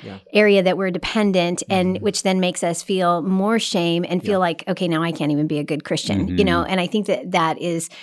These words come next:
Speaker 2: really what's happening in the church around this language.
Speaker 3: Yeah.
Speaker 1: Yeah.
Speaker 3: Well, I'm glad you brought that up
Speaker 1: Yeah.
Speaker 3: 'cause I think one of the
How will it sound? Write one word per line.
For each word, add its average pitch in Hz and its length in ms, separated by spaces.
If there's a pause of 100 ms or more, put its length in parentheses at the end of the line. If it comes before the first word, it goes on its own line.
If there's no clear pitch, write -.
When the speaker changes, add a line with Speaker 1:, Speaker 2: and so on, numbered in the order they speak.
(140)
Speaker 2:
really 180 500 (680)
what's 208 220
happening 180 420
in 160 60
the 156 80
church 165 420
around 160 380
this 156 220
language. 160 680 (280)
Speaker 3:
Yeah. 80 280
Speaker 1:
Yeah. - 80
Speaker 3:
Well, 143 140
I'm 156 80
glad 185 220
you 170 60
brought 110 240
that 101 100
up 110 120
Speaker 1:
Yeah. 101 180
Speaker 3:
'cause 120 200
I 113 80
think 151 280
one 123 220
of 143 60
the 113 300